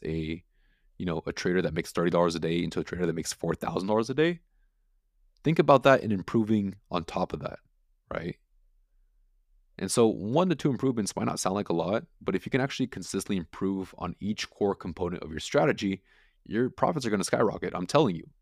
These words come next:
It's just how it works. Like, if you increase your skill, the money will follow. There's actually one skill in particular,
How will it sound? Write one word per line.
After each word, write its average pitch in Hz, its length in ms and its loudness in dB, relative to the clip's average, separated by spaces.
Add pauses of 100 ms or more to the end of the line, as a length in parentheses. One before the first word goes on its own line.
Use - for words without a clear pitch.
(840)
It's - 140 -2
just - 140 0
how 127 140 4
it 92 80 4
works. 117 240 4
Like, 85 140 -4
if 92 140 -2
you 139 60 4
increase 151 300 2
your 175 80 4
skill, 98 300 2
the 104 100 0
money 101 220 0
will 113 100 0
follow. 139 360 2 (2250)
There's 131 600 4 (320)
actually 120 300 -2
one 98 300 -2
skill 92 280 -2
in 85 80 -6
particular, 95 640 -4